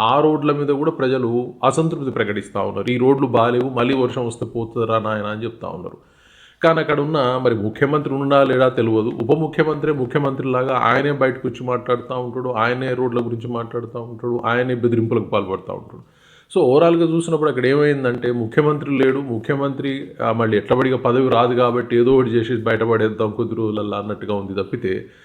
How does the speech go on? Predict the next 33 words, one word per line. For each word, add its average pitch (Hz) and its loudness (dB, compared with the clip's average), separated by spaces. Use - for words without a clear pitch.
బెంగళూరులో 151 6
ఉన్నటువంటి 139 0
ప్రజలు, 123 4
maybe 135 4
కర్ణాటకలో 131 2
ఉన్న 120 -2
ప్రజల 117 2
కష్టాలు 120 -2
తీర్చడానికి 120 0
అక్కడ 113 -4
ప్రభుత్వం 131 0
అయితే 127 0
ఎలాంటి 135 2
చర్యలు 117 0
తీసుకోవట్లేదని 110 -4
అర్థమైంది. 107 -6
అంటే 180 4
లేదు 170 4
అంటే, 170 2
ఓకేలే, 160 4
ఎక్స్చేంజ్ 151 0
ఆఫర్ 147 2
కింద 135 -6
ఒకసారి 131 2
ఐదేళ్ళు 139 0
ఉంటాం, 139 -4
మళ్ళీ 131 2
ఐదేళ్ల 123 0
తర్వాత 120 2
వస్తామని 117 -4
అనుకుంటున్నారా? 110 -4
తెలవటం 135 2
లేదు. 92 -10